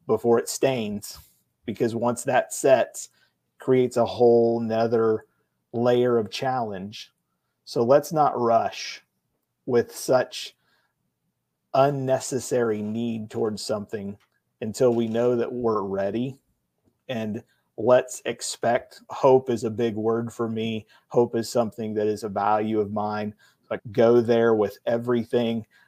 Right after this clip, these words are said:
But something that I love about hope is that it is always believing the best of the future. And so we all, if given the opportunity,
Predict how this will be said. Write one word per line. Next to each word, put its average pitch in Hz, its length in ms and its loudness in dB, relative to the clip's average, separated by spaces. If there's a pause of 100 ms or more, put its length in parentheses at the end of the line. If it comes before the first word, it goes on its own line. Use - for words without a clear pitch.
(120)
But 107 160 -2
something 123 460 0
that 117 100 2
I 110 100 4
love 117 320 4
about 110 320 2
hope 123 460 4 (160)
is 113 140 -2
that 110 160 0
it 104 60 2
is 104 180 -4 (160)
always 117 420 0
believing 104 500 -8
the 104 100 -6
best 98 360 -8
of 98 80 -10
the 98 80 -10
future. - 480 -16 (880)
And 110 180 -2
so 110 540 4 (340)
we 127 320 0
all, 131 580 8 (440)
if - 180 -12
given 123 300 2
the 120 140 -2
opportunity, 107 920 -6